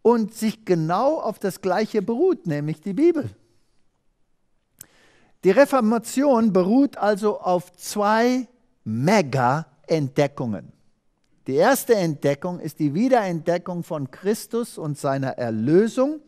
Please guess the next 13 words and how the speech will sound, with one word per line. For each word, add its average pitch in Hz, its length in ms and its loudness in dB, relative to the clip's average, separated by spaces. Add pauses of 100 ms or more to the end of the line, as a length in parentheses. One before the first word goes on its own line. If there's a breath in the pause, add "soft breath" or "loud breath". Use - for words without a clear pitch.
(420 soft breath)
und 151 280 -4
das 180 260 2
im 127 300 -4
biblischen 185 760 -2
Sinn, 262 440 0 (280 soft breath)
darum 156 520 -2
die, 151 380 0 (500 soft breath)
die 107 280 -4
Leitworte 156 920 -2
der 139 200 -2
Reformation, 156 1000 -2 (320 soft breath)
sola 180 840 -2
scriptura, - 1400 -8